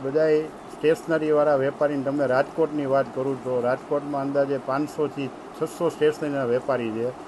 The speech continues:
બધી વસ્તુ વેચતા હોય, બધાને સિઝન પચીસ ટકા ગઈ છે.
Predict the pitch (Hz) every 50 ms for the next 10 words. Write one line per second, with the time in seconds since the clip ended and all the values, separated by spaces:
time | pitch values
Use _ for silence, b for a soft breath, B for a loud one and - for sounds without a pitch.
0 | B B B B - - 135 143 151 170 170 160 165 160 - - 160 139 139 143
1 | 147 - 156 135 120 117 117 120 131 - - - - - - - 127 - 151 160
2 | 185 185 185 180 165 - 175 165 170 180 175 156 - - 175 - 202 190 190 -
3 | - 170 156 147 143 127 117 120 123 120 113 104 104 90 - -